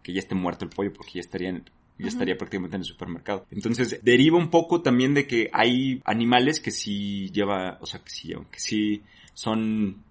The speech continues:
Speaker 2: susceptibles a engordar por hormonas, ¿no? Como
Speaker 1: Se
Speaker 2: las
Speaker 1: usa,
Speaker 2: vacas.
Speaker 1: se usa mucho, sí. Está muy regulado por lo mismo todo este rollo
Speaker 2: Ujú.
Speaker 1: del clenbuterol en la selección mexicana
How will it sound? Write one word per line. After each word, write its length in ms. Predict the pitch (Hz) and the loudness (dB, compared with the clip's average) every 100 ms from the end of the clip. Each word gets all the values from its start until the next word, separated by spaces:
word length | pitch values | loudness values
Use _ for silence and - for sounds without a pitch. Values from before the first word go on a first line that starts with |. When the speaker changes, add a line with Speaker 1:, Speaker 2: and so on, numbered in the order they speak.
| _ | _
Speaker 2:
susceptibles 880 | - 214 202 202 233 214 214 214 202 | -6 -2 -2 -4 -6 -2 -2 -2 -2
a 180 | 180 175 | -2 -2
engordar 520 | 185 180 180 185 196 | -2 -2 -2 -4 -4
por 160 | 196 | -4
hormonas, 520 | 185 175 233 202 175 208 | -4 -4 -2 -2 -4 -4
¿no? 160 | 220 | -2
Como 240 | 196 185 175 | -2 0 0
Speaker 1:
Se 260 | 175 165 | -2 -2
Speaker 2:
las 180 | 165 143 | 0 2
Speaker 1:
usa, 80 | 165 | 6
Speaker 2:
vacas. 420 | 226 226 175 170 | 6 6 -4 -6
Speaker 1:
se 100 | - | -6
usa 140 | 135 151 | -2 0
mucho, 300 | 147 147 - | 0 -2 0
sí. 200 | 151 - | 0 0
Está 240 | 131 - | 0 4
muy 180 | 165 175 | 4 4
regulado 540 | 170 127 110 143 123 - | 4 4 6 6 6 0
por 100 | 107 | 0
lo 80 | |
mismo 300 | 104 120 113 | 0 -2 -4
todo 160 | 104 120 | -4 -4
este 220 | 120 120 | -4 -4
rollo 220 | 113 117 | -2 0
Speaker 2:
Ujú. 80 | 113 | 2
Speaker 1:
del 300 | 135 - - | 4 2 0
clenbuterol 760 | - 95 90 78 87 92 98 98 | -8 -8 -6 -6 -4 0 0 -2
en 140 | 90 | -8
la 100 | 87 | -10
selección 400 | 85 85 - 90 | -12 -14 -12 -10
mexicana 640 | 92 - - 80 78 85 | -10 -10 -12 -10 -8 -10